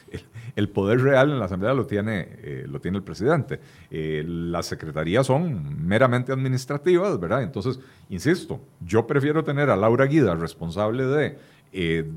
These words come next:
de, de, de, de darles días libres a los diputados o de, de, de otorgarles permisos para ausentarse y ese tipo de cosas, eh, y aprobarles los viajes y aprobarle el carro para la gira del fin de semana, que no tenerla en una comisión obstaculizando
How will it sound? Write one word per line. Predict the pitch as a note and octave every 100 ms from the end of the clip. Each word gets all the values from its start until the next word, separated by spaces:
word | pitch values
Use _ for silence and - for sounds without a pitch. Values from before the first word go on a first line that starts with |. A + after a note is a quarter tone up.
| E2
de, | F2 D#2 D#2+
de, | D2+ D#2+
de, | D#2 D#2+
de | D#2+ E2
darles | E2 G2+ B2 G#2
días | G#2 A#2+
libres | B2+ B2+ F2+
a | D#2+
los | D#2 D2+
diputados | - C#2+ G2+ B2+ B2+ F2+
o | D#2 D2
de, | C2+
de, | C2+ C2+ C2+
de | B1+ C2 B1+ B1+
otorgarles | C2+ C#2 D#2 G2 A2
permisos | - E2+ A#2 B2+ G2
para | - C#2
ausentarse | C#2 C#2+ G#2+ A#2 F#2
y |
ese | E2+
tipo | G#2 A2
de | B2+
cosas, | C3+ G2+ E2 - - -
eh, | F2+ E2 D#2+
y | F2 E2
aprobarles | D#2+ E2 E2+ E2+ G#2
los | A#2+ A2
viajes | C3 C3+ A2+ E2
y | E2+
aprobarle | D#2 D#2 D#2+ F2+ A2
el | G#2+
carro | C3+ B2 F2+
para | D2+ D2
la | C#2+
gira | F#2 G#2 A2+
del | A2+
fin | G#2+ A#2
de | A#2+
semana, | D3 B2+ F3+ - _ _ _ _ _
que | -
no | D#2 E2
tenerla | A#2+ G2+ G#2 A2+ C3+
en | F#2+
una | G#2
comisión | B2 A#2+ B2+ C3 B2+ E3+ -
obstaculizando | - B2+ - G2 F#2 E2+ F2 F#2 F#2+ A#2 D#3+